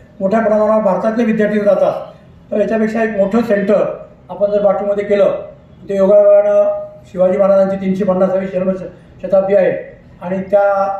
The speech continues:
मानानं आपण जर इथं शिवाजी महाराजांच्या पायथ्याशी रायगडाला असा जर निर्णय घेतला, तर नजीकच्या पाच दहा वर्षात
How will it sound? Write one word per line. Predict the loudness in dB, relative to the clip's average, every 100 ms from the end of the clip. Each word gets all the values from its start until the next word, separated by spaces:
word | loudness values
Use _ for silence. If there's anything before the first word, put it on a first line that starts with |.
| -12 -10
मानानं | -4 0 0
आपण | 0 0 0
जर | -2
इथं | 2 4 4 0 -6 -18 -20 -4
शिवाजी | -2 0
महाराजांच्या | -2 -2 -2 -2
पायथ्याशी | 0 -2 -2 0
रायगडाला | 0 2 2 2 -2 -6 -16 -20 -20
असा | -8 -4
जर | -2
निर्णय | -2 2 2
घेतला, | 2 -2 -4 -4 -12 -18 -20 -16
तर | -4
नजीकच्या | -2 0 -2 0
पाच | 0 2
दहा | 2 2
वर्षात | 2 0